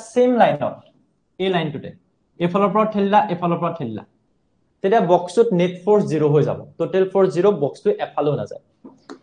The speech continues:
এই বক্সটোক তুমি এবাৰ বেলেগ এটা কাম কৰিলা। তুমি এইফালৰ পৰা ঠেলিলা, ইটোৱে সেইটো চুকৰ পৰা ঠেলিলে। একেটা লাইনত ফৰ্চটো আছেনে? এই ফৰ্চটোৰ লাইনটো এইটো, এই ফৰ্চটোৰ লাইনটো এইটো। তাহাঁতৰ মাজত এটা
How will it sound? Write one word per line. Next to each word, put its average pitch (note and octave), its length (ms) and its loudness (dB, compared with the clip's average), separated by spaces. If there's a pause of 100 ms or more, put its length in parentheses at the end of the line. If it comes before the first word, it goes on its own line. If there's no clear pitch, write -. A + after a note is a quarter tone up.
(420)
এই C#4+ 60 6 (100)
বক্সটোক A#3+ 420 4
তুমি B3 180 6
এবাৰ B3+ 200 6
বেলেগ G3+ 240 2
এটা A3 200 4
কাম F#3+ 180 2
কৰিলা। A#2+ 220 -2 (640)
তুমি A3 160 2 (220)
এইফালৰ A3+ 320 4
পৰা B3 180 4
ঠেলিলা, A#3 240 4 (180)
ইটোৱে A#3+ 300 -2
সেইটো A3 200 0 (100)
চুকৰ A3 300 -4
পৰা A3 180 0
ঠেলিলে। A#2+ 280 -6 (680)
একেটা A3+ 340 2
লাইনত B3+ 280 0
ফৰ্চটো A#3+ 360 2
আছেনে? C4 220 -2 (540)
এই A#3+ 160 2
ফৰ্চটোৰ A#3 440 0
লাইনটো G3+ 280 4 (160)
এইটো, G#3+ 200 2 (180)
এই G#3 160 4
ফৰ্চটোৰ G3 400 -4
লাইনটো D#3+ 240 -4 (100)
এইটো। C3+ 160 -6 (100)
তাহাঁতৰ G#3 640 -4
মাজত F#3+ 200 -2 (120)
এটা G#3 120 4